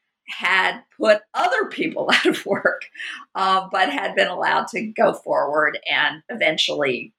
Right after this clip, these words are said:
raised the standard of living for everybody. Um, the, so you get this, the history of textiles reveals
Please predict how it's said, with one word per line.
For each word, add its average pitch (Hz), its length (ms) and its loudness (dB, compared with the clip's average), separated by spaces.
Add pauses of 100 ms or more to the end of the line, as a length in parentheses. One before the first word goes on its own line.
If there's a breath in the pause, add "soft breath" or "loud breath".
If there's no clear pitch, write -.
(340)
raised - 680 -4 (640)
the - 80 -16
standard 131 420 -2
of - 60 -12
living - 300 -6
for - 180 -10
everybody. - 600 -2 (440 soft breath)
Um, 165 520 -2 (560)
the, 170 520 -2 (360)
so 190 180 0
you 196 220 0
get 254 320 0
this, - 460 -4 (520)
the 180 100 -4
history 190 300 0
of 160 120 -4
textiles 165 520 -2
reveals 175 600 -2